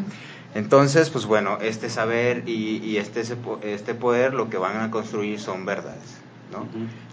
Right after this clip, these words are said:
Speaker 1: La, la constante permanencia de estos dispositivos y el estar, este, siempre en contacto con ellos van a hacer que estas verdades se naturalicen,
Speaker 2: Ujú.
Speaker 1: o sea, se promulguen como una realidad ya constituida,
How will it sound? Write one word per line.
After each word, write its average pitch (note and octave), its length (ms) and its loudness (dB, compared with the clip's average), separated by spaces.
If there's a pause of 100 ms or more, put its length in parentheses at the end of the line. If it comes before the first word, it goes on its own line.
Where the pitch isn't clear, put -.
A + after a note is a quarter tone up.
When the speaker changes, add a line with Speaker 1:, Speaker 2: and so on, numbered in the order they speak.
Speaker 1:
La, F#2+ 720 4
la G#2 120 0
constante B2+ 1000 0
permanencia G#2+ 800 0
de F#2+ 100 -6
estos G2+ 240 -6
dispositivos F2+ 840 -6
y F#2+ 40 0
el F2 100 -2
estar, G2+ 560 2
este, E2+ 560 -4
siempre G#2 400 -2
en E2+ 80 -2
contacto F2+ 520 -2
con C3 160 -2
ellos B2 340 -2
van G2+ 180 -2
a G#2+ 60 -2
hacer A2+ 400 -4
que G2+ 300 -4
estas A2 280 -8
verdades A2 640 -2
se A2 360 -2
naturalicen, F2 640 -2 (300)
Speaker 2:
Ujú. A2+ 340 -6
Speaker 1:
o F#2 40 -6
sea, G2 160 -2
se G2+ 120 -6
promulguen A#2 600 -2
como G2+ 240 -4
una G#2 220 2
realidad F#2+ 480 2
ya F#2 200 2
constituida, E2+ 580 -6